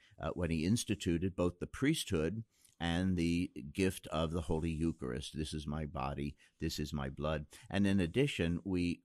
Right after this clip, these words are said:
reenact in the liturgy, uh, we have a liturgical ritual, uh, in which the celebrant, uh, removes the shoes, removes the outer garment for the liturgy, the chasuble,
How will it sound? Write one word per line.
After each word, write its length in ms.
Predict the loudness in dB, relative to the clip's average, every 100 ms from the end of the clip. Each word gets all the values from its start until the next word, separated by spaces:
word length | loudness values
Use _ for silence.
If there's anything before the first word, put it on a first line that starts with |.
| -10
reenact 920 | -2 2 2 2 0 0 -2 -6 -16 -18 _ -12 -6 2
in 200 | 4 4
the 100 | 4
liturgy, 640 | 2 2 -2 -2 0 0
uh, 220 | -2 -2
we 100 | -2
have 120 | 0 0
a 40 |
liturgical 720 | -2 -4 0 0 0 -2 -2
ritual, 600 | 0 -2 -2 -2 -2 -4 _ -16 -2
uh, 140 | -2 0
in 220 | 0 2
which 380 | 2 0 -4 -10
the 60 | -8
celebrant, 640 | 0 2 2 2 0 0 -4 _ -8
uh, 280 | -2 0 0 -2
removes 480 | -2 4 6 4 2
the 60 | -4
shoes, 400 | 0 0 0 0
removes 460 | 0 4 4 4
the 140 | 0 0
outer 280 | 2 2 0
garment 560 | 0 0 2 2 -2 -4
for 200 | -6 -2
the 160 | -4 -2
liturgy, 460 | -2 -2 -2 -4
the 120 | -6
chasuble, 600 | -4 -2 -2 -2 -2 -4